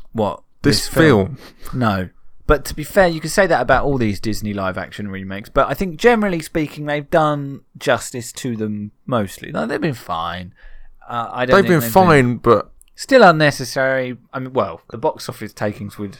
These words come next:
Speaker 1: suggest
Speaker 2: like,
Speaker 1: that they are,
Speaker 2: Beauty and the Beast.
Speaker 1: if not necessary, justified. But
Speaker 2: Beauty and the, ah, let's, what, what was the first one? Uh,
Speaker 1: Cinderella?
Speaker 2: Cinderella.
Speaker 1: Hmm.
Speaker 2: Inferior to Cinderella.
Speaker 1: Is that the one with Lily James in it, though?
Speaker 2: Yeah.
Speaker 1: She's,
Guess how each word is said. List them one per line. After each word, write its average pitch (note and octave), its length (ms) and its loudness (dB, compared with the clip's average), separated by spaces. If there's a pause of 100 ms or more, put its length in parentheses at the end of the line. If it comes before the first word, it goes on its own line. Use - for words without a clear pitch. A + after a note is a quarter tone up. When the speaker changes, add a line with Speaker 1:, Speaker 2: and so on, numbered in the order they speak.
Speaker 1:
suggest - 640 -10
Speaker 2:
like, C#3 460 2
Speaker 1:
that G2+ 160 -8
they F#2+ 180 -8
are, F#2+ 220 -6
Speaker 2:
Beauty G3 220 2
and D3 140 2
the C3+ 60 6
Beast. A#2 400 4
Speaker 1:
if A2 140 -10
not G#2+ 160 -12
necessary, G2 560 -8
justified. F#2 720 -10 (220)
But G2+ 140 -4
Speaker 2:
Beauty D#3 120 6
and C#3 80 -2
the, A#2 100 -4 (120)
ah, - 160 2 (100)
let's, C#3 220 2 (140)
what, A#2+ 400 4
what B2+ 80 2
was B2+ 60 0
the A#2+ 60 -2
first G#2 280 4
one? F#2+ 240 -4
Uh, G#2 500 4
Speaker 1:
Cinderella? B2 420 -6 (120)
Speaker 2:
Cinderella. B2 680 8 (300)
Speaker 1:
Hmm. G#2 220 -10 (240)
Speaker 2:
Inferior A#2+ 480 8
to G#2+ 240 2
Cinderella. F#2 500 2
Speaker 1:
Is F#2 60 -2
that E3+ 100 0
the D3+ 60 -4
one D3+ 100 -4
with D3 80 -6
Lily C#3+ 240 -4
James C#3 380 -4
in G2 80 -10
it, D#2 120 -14
though? E2+ 200 -12 (320)
Speaker 2:
Yeah. G#2 360 6
Speaker 1:
She's, F#2 60 -4